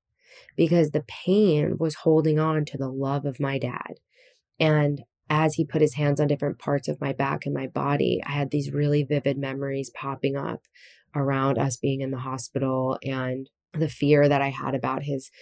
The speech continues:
impending death and the fear that he had about it. And the pain was wanting to stay because I wasn't fully acknowledging it. Because that pain, that grief, grief is pain and love at the same time,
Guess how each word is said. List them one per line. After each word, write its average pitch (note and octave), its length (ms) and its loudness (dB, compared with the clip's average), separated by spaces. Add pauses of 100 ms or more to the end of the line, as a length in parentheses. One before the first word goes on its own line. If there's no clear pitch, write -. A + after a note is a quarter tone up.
(340)
impending C#3 560 2
death C3 260 -4
and C3+ 140 -2
the B2+ 80 -4
fear C3+ 260 0
that B2+ 160 -8
he G3+ 240 6
had D#3+ 260 4
about C#3+ 360 2
it. B2 320 -2
And C#3+ 440 -4 (440)
the D3 80 0
pain D#3+ 500 0 (160)
was D3+ 240 0
wanting G3+ 360 4
to F#3+ 60 0
stay - 640 -2 (320)
because D3+ 360 2
I D3 100 2
wasn't C#3+ 540 0
fully C#3 320 -2
acknowledging B2+ 600 -4
it. - 180 -12 (600)
Because D3+ 320 2
that - 220 -6 (100)
pain, D#3 440 2
that - 220 -12
grief, - 500 0 (100)
grief G3+ 420 2 (260)
is D3+ 140 0
pain E3 320 4
and D#3 160 4
love D3+ 380 -2 (240)
at C#3+ 160 0
the C3+ 80 -4
same C3 240 -2
time, - 400 -8